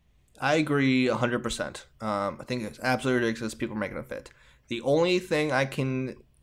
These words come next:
say, though, about it is I think what it does is it gives the people who do want you out extra ammunition for why you should be out.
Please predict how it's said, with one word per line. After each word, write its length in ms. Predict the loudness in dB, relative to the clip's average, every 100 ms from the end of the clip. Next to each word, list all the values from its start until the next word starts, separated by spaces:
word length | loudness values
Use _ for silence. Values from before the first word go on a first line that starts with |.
| _ -16 -4
say, 760 | -2 -2 -4 -4 2 4 4
though, 280 | 6 6 6
about 280 | 4 4 4
it 140 | 4
is 100 | 4
I 120 | 4
think 360 | 4 0 -2 -2
what 200 | -2 0
it 140 | 0 2
does 340 | 4 4 2
is 180 | -4 -4
it 140 | -4
gives 300 | 0 0 0
the 80 | -4
people 300 | -6 -4 -4
who 140 | -4
do 200 | -4 0
want 180 | 2 2
you 140 | 4 6
out 240 | 6 4
extra 340 | 2 -2 -2 0
ammunition 600 | 0 -2 -4 -4 -6 -6
for 160 | -6
why 160 | -2 -2
you 60 |
should 180 | -4 -8
be 120 | -6
out. 220 | -6 -6